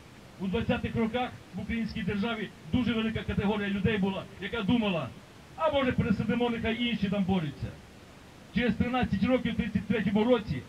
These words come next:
оці байдужі з голоду їли один одного. Ми не повинні до того допустити. Ми всі зараз повинні, як одна сильна українська нація, протистояти цьому режиму. Кожен день,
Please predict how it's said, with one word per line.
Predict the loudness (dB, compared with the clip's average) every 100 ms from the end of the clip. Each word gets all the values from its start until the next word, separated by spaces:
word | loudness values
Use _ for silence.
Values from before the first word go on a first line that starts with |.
| -10 -2
оці | 2 4
байдужі | 4 4 2 2 2 -2 -6 -16 -20 -20 -20 -20 -20 -20 -20 6
з | 8
голоду | 10 8 6 4 0
їли | 0 2
один | 2 2
одного. | 2 -2 -4 -4 -8 -16 -20 -20 -20 -20 -20 -4
Ми | 2 4
не | 4
повинні | 4 6 4
до |
того | 2 0
допустити. | 2 0 0 -4 -4 -10 -12 -18 -20 -20 -20 -20 -20 -20 -20 -20 0
Ми | 4 6
всі | 4 2 4
зараз | 2 2
повинні, | 0 -2 2 2 2 0
як | 0 0
одна | -2 0 0 -2 -6 -2
сильна | 2 2 2 -2
українська | -4 -2 -2 -2 -2
нація, | -2 -2 -4 -8 -12 0
протистояти | 2 4 2 2 2 2 0
цьому | 2 2
режиму. | 2 0 -4 -6 -10 -16 -20 -20 -12 6
Кожен | 8 8 6
день, | 6 4